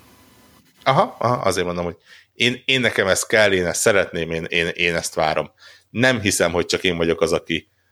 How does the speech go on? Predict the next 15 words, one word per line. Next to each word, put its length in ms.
aki 220
szerint 400
a, 180
a 80
jó 160
szamuráj 440
az 80
a 80
fes 200
szamuráj 520
és 220
a 120
tiszta 320
szamuráj. 480
Ö, 440